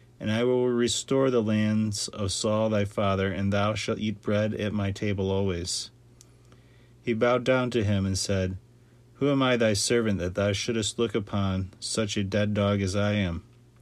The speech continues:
Then the king called Siba, the servant of Saul, and said to him, "All that belonged to Saul and all his house I have given to thy master's son.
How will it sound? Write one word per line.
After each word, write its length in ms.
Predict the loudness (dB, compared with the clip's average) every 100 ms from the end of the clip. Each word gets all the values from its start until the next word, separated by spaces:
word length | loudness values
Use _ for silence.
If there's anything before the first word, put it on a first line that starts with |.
| -20 -20 -20 -20 -20 -20 -20 -20 -20 -20 -2
Then 160 | 0 2
the 120 | 0
king 340 | -2 -2 -2
called 260 | 0 0 0
Siba, 460 | 0 0 2 2
the 80 | 0
servant 360 | -2 -2 -2 -2
of 120 | -2
Saul, 320 | -2 -2 0
and 100 | -2
said 220 | -2 -2
to 80 | -2
him, 260 | -2 -4 -6 -12 -20 -20 -20 -20 -20 -20 -8
"All 180 | 0 2
that 160 | 2 2
belonged 480 | 2 2 0 -2
to 100 | -2
Saul 480 | -4 -2 -2 0 0
and 100 | 0
all 160 | 0 0
his 220 | -2 -2
house 400 | -2 -2 -2 -2
I 100 | -2
have 180 | -2 -4
given 380 | -4 -2 -4 -4
to 440 | -4 -2 0 0
thy 220 | -2 0
master's 640 | 0 0 -2 -4 -6 -4 -4
son. 460 | -4 -2 -4 -6